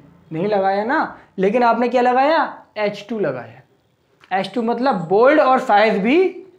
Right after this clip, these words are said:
बड़ा। Heading हमेशा bold होती है, तो एच टू में bold भी रहता है, तो size बड़ा भी होगा और bold भी होगा। और आपने क्या लगाया है? Underline tag लगाया है, तो इसमें नीचे underline लगी होगी और center लगाया तो page के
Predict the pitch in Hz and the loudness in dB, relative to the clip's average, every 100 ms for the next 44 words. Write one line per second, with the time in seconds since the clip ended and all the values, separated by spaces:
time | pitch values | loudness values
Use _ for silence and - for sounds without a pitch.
0 | - 160 143 113 - 165 185 220 208 156 | -10 -4 -4 -6 -6 -2 -2 -2 -6 -8
1 | 156 170 175 156 165 220 226 226 233 220 | -6 -4 -4 -4 -2 -2 -2 -2 -4 -2
2 | 190 180 220 208 170 165 185 202 208 208 | -4 -4 -8 -8 -6 -4 -2 -2 -2 -4
3 | 233 - - - 170 190 196 226 190 156 | -8 -12 -20 -18 -4 2 4 2 0 0
4 | 175 202 247 226 226 247 285 - - _ | 2 2 0 0 0 0 -2 -6 -20 _
5 | _ 196 254 269 170 175 185 202 233 233 | _ -2 0 -2 -2 -2 0 0 2 2
6 | 226 254 202 196 196 208 220 220 226 254 | 2 0 0 0 0 -2 0 2 2 2
7 | 311 285 - - - - 175 196 220 226 | 2 0 -4 -18 -16 -6 -2 0 0 0
8 | 233 240 262 285 262 202 220 214 202 196 | 0 0 2 2 0 -2 -2 -4 -4 -4
9 | 170 170 175 220 240 226 247 240 262 269 | -4 -2 0 2 0 2 2 2 0 -2
10 | 202 180 185 214 220 233 254 - 180 160 | -2 -2 -2 -2 0 0 0 -2 -4 -8
11 | - 262 | -4 -6